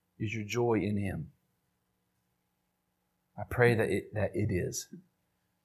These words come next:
If not, there's grace. I pray that you would come. Pray that you would repent. Pray that you would get back on track with Christ. Pray that you would come to know Him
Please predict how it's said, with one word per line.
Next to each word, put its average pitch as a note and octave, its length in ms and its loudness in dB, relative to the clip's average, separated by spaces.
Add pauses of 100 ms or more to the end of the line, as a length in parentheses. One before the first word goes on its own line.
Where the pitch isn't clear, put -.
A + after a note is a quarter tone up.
(320)
If - 180 -12
not, B2 420 2 (920)
there's - 120 -10
grace. - 480 -10 (420)
I - 80 -12
pray B2+ 200 4
that G#2 160 -2
you A#2 60 -2
would G2+ 140 -4
come. A2 380 -4 (460)
Pray B2+ 140 6
that G#2+ 80 4
you A2+ 140 4
would G#2 120 2
repent. G#2+ 580 2 (320)
Pray B2 120 6
that G#2+ 80 4
you A2+ 140 2
would G2+ 180 2
get G2 220 2
back G#2+ 320 6
on A2 160 0
track G#2 340 2
with F2+ 160 -6
Christ. A#2+ 600 4 (1200)
Pray A#2+ 140 2
that G#2 60 4
you G2+ 100 0
would F#2+ 100 -2
come G2+ 240 0
to F#2+ 60 0
know F#2+ 180 2
Him F#2 240 -2